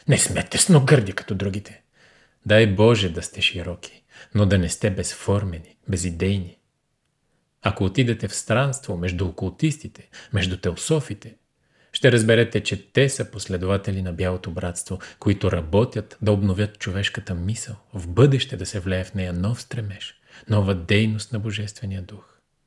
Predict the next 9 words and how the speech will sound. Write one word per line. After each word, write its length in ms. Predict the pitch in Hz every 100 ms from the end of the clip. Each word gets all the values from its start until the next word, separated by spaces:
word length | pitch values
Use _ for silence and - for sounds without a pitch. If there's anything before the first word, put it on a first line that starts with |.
| _ _ _ _ _ _ _ -
Днес 440 | 95 113 160 170
теософите 640 | - 123 - 131 - -
се 120 | - 98
делят 360 | 95 110 - - - -
на 120 | 95
безантисти 880 | 85 90 87 82 - 147 143 - -
и 100 | 151
щайнеристи, 800 | - - 85 78 98 85 - - _
антропософи. 880 | 78 - - 95 - 98 85 -